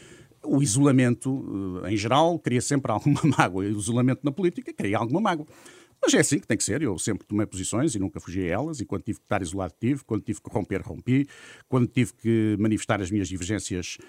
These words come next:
manifestei. Mas esse é um tempo passado. Neste momento, a minha preocupação é esta. Eu julgo que posso dar um contributo pelo que sou na vida,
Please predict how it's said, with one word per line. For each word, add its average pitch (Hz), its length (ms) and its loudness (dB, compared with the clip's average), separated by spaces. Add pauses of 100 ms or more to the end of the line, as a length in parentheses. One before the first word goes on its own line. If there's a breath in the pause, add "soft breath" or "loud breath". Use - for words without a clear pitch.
(200 loud breath)
manifestei. 135 760 4
Mas 180 180 2
esse 214 300 0 (320)
é 220 80 -6
um 196 140 -6
tempo 202 280 -4
passado. 185 380 -2
Neste 147 220 0
momento, 147 420 0
a 123 80 -6
minha 143 160 2
preocupação 117 500 -2
é 98 100 0
esta. 117 220 -2
Eu 127 80 4
julgo 131 400 2
que - 60 -20
posso - 260 -2
dar 107 160 -2
um 95 60 -6
contributo 82 560 -12
pelo 113 140 -2
que - 80 -6
sou 113 280 0
na 107 80 -2
vida, 92 280 -4